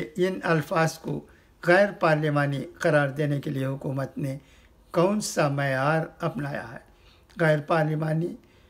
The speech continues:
अल्फाज को फहरिस्त के अगले ही दिन पार्लियामान के हदूद में धरना व हड़ताल पर भी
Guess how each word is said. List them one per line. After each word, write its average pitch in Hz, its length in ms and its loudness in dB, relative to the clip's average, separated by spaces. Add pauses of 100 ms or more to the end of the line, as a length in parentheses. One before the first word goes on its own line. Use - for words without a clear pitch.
(200)
अल्फाज 170 480 2
को - 200 -6
फहरिस्त 151 580 -2
के 170 180 -6 (400)
अगले 175 340 2
ही 208 180 0
दिन 180 220 -2
पार्लियामान 156 520 0
के 151 160 -4
हदूद 139 360 -2
में 135 240 -6 (580)
धरना 147 400 0 (460)
व 156 100 2
हड़ताल 143 500 0 (480)
पर 135 160 -2
भी 127 200 -6